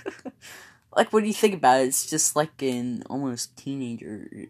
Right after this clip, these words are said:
just talking about, like, what comes to mind. <laughs> Um,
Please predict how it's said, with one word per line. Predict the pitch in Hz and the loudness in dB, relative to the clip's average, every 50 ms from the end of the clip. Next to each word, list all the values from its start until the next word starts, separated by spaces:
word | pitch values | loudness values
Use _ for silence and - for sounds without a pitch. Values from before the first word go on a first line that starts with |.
| - 110 | -14 -14
just | - - 131 - - - | -12 -10 -10 -10 -10 -6
talking | - - 135 127 - - 131 123 | -4 -2 -2 -2 -2 -6 -8 -6
about, | 117 113 107 107 104 - - _ | -4 -4 -4 -4 -4 -6 -10 _
like, | - 117 117 107 - - | -10 -10 -10 -10 -10 -12
what | 131 131 120 113 131 131 127 - | -12 -10 -4 0 0 0 0 -2
comes | - - 120 117 110 - | -6 -4 -4 -4 -4 -4
to | - 113 | -6 -6
mind. | 101 92 - 80 67 - - - - 143 - - _ _ - | -6 -6 -6 -8 -8 -10 -10 -8 -8 -8 -10 -12 _ _ -16
<laughs> | 285 - - - 247 - _ _ _ _ - - - - _ _ _ _ _ _ _ - | -16 -16 -16 -16 -18 -18 _ _ _ _ -20 -20 -20 -20 _ _ _ _ _ _ _ -8
Um, | 120 120 113 104 104 107 101 87 65 50 57 - | -6 -4 -4 -4 -4 -6 -8 -10 -12 -14 -16 -18